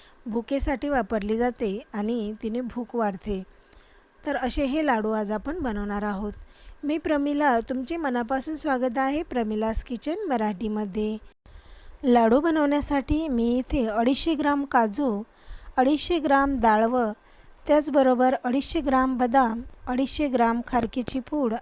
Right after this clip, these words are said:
आणि अडीचशे ग्राम एवढं खोबरंसुद्धा घेतलेलं आहे. तर इथे मी एक वाटी भरून एवढं गव्हाचं पीठ घेतलेलं आहे, त्याचबरोबर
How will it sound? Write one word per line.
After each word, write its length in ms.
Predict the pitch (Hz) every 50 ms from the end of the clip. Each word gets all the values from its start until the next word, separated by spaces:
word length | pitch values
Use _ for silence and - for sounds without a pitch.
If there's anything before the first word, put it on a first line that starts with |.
| -
आणि 220 | 233 226 233 240 254 - -
अडीचशे 400 | 240 233 240 240 - - 311 302
ग्राम 340 | 247 247 220 214 220 226 226
एवढं 280 | 226 214 208 214 247 320 - - - - - - -
खोबरंसुद्धा 720 | - - 240 214 208 208 214 214 214 - 220 190 185 226
घेतलेलं 600 | 269 262 269 220 - - 233 208 202 196 220 269 359 - - - - - - - -
आहे. 420 | 247 226 214 190 190 214 214 208 202 - - - - - - - - - - - -
तर 60 | - 294
इथे 240 | 294 247 - 311
मी 240 | 302 311 302 277 254 - -
एक 200 | 254 247 254 262 302
वाटी 300 | 294 285 269 - 294 285
भरून 320 | 269 277 262 254 262 269
एवढं 300 | 262 247 233 233 247 247 240 226
गव्हाचं 360 | 233 226 226 226 220 - 285
पीठ 220 | - - 285 254
घेतलेलं 520 | 285 247 285 247 - - 254 254 254 254 262
आहे, 300 | 262 262 254 262 269 285 - - - - - - - _ -
त्याचबरोबर 720 | 285 269 269 - 302 277 285 277 285 285 277 285 262 233